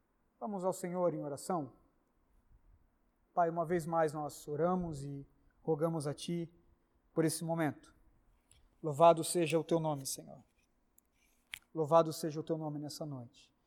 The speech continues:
Queremos que o Senhor venha falar conosco. Precisamos da Tua intervenção, precisamos da Tua ajuda,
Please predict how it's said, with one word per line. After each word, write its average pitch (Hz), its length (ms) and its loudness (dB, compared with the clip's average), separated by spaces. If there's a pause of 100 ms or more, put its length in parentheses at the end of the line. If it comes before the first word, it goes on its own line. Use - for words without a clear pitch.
(360)
Queremos 160 340 -2
que - 60 -8
o 160 40 -8
Senhor 165 220 -4
venha 160 180 -4
falar 156 280 0
conosco. 180 840 -2 (880)
Precisamos 165 560 -2
da 151 100 0
Tua 160 380 -2
intervenção, 165 1120 -6
precisamos 151 600 -6
da 139 120 -8
Tua 147 260 -8
ajuda, 156 680 -2